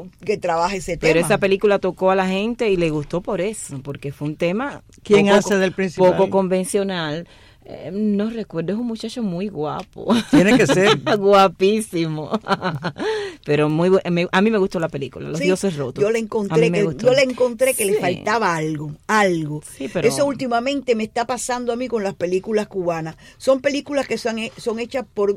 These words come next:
Speaker 1: directores extranjeros,
Speaker 2: Ujú.
Speaker 1: compañías extranjeras y actores cubanos, y hay cosas que se les va de las manos. No sé, yo lo sentí. Me gustaría ver esta, ver cómo se enfoca, que ellos no son dominicanos. Ella es una actriz francesa.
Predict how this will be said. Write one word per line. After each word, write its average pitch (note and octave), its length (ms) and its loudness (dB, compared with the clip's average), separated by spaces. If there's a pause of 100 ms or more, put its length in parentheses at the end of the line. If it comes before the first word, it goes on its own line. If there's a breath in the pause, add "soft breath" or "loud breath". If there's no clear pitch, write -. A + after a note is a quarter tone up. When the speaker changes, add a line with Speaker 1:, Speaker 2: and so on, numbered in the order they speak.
Speaker 1:
directores B3+ 760 0 (140)
extranjeros, G#3 720 -4 (260 soft breath)
Speaker 2:
Ujú. F#3 120 -4
Speaker 1:
compañías A3 560 2
extranjeras B3 680 0
y G3+ 100 0
actores C4 460 2
cubanos, B3 600 -2 (320 soft breath)
y G3+ 120 0
hay A3 140 0
cosas - 380 2 (100)
que A#3 180 -2
se A3 140 -4
les E3+ 200 -4
va G#3 160 0
de G3+ 80 0
las E3 180 -2
manos. D3+ 380 -8
No F#3 160 -10
sé, G3 220 -6
yo F#3+ 120 0
lo A3 100 0
sentí. G#3 400 -8 (240 loud breath)
Me G#3+ 100 0
gustaría A3+ 500 2
ver E4+ 160 4
esta, D4 280 2
ver A#3 220 2
cómo B3+ 360 4
se A#3 180 -2
enfoca, A3 480 2
que G#3+ 120 -2
ellos G3+ 200 4
no G#3 220 0
son A3+ 300 0
dominicanos. F#3+ 760 0 (680 soft breath)
Ella A3+ 280 8
es A3 60 4
una G#3+ 180 0
actriz F3+ 260 -2
francesa. F3+ 680 -4